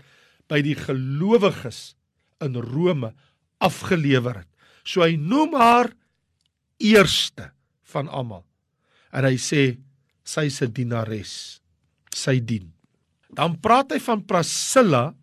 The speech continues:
en Aquila en hy sê, hulle is medewerkers in Christus. Hulle werk saam met my vir die Here.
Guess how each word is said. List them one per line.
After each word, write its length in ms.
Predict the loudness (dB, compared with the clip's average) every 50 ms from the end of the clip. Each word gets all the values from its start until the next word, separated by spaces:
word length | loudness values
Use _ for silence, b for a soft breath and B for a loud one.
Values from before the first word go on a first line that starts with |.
| _ _ _ _ _ _ _ _ _ -2
en 140 | -2 0 2
Aquila 580 | 2 0 0 -2 _ 4 6 6 6 6 2 -2 -6 _ _ _ -4
en 120 | 0 0
hy 80 | 0 0
sê, 480 | -2 -4 -2 0 0 2 2 0 0 -4 -6 _ _ _ _ _ _ _ _ _ _ _ _ _ _ _ _ -4
hulle 380 | 2 4 6 6 6 4 2 0 -2 -6 _ _ _ _ _ _ _ _ _ _ _ _ _ _ -2 -2
is 140 | 0 0 -2 -6 -8 -12 -18 -20 -18 -16
medewerkers 2000 | -14 -10 -8 -6 -6 -4 -4 -2 -2 -2 -2 -2 -2 -4 -4 -2 -4 -6 -10 -14 _ -16 -12 -8 -6 -6 -6 -8 -10 _ -8 -6 -6 -6 -8 -10 -12 -14 -16 _ _ _ _ _ _ -10
in 80 | -10 -10
Christus. 560 | -10 -10 -10 -10 -10 -12 -14 _ -20 -20 -20 -20 _ _ _ _ -4
Hulle 160 | -2 0 2
werk 200 | 2 2 0 0 -2
saam 260 | -2 0 0 0 -2
met 100 | -4 -4
my 120 | -4 -4 -4 -4
vir 160 | -6 -10 -10
die 100 | -10 -10 -12
Here. 200 | -14 -16 -20